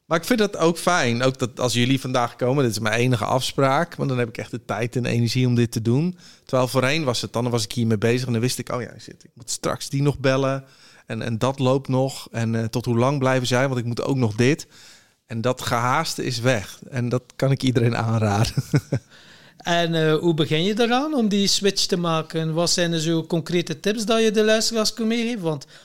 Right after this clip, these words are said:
Speaker 2: om zo direct te veranderen van rol, eh,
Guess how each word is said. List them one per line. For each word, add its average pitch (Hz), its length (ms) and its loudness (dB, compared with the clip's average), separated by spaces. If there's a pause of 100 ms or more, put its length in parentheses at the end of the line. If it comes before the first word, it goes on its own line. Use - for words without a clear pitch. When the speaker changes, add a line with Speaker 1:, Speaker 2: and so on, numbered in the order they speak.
Speaker 2:
om 165 200 0
zo 147 380 0
direct 139 440 0 (120)
te 175 140 -4
veranderen 190 460 2
van 165 180 0
rol, 233 380 -2 (120)
eh, 139 260 -8